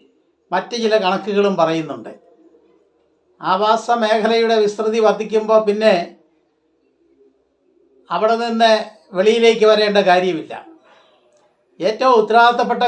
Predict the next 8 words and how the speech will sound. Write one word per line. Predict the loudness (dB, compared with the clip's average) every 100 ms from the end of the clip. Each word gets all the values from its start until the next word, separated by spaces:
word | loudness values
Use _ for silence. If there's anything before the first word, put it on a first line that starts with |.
| 4
കാര്യം | 4 4 0
നിർവഹിക്കേണ്ടത് | 0 2 0 0 0 2 0 0 -6 -14 _ _ _ _ _ _ _ _ -12 -10
ഈ | -4
വന്യജീവികളുടെ | -4 -2 -6 -6 -6 -2 0 2 2 2 2 0
സംരക്ഷണം | -4 -2 -4 -2 -2 0
എന്ന് | 0 0
പറയുന്നതിൻ്റെ | 0 0 -2 -4 -2 -2 -2 -4
അവകാശം | -2 2 2 0 -6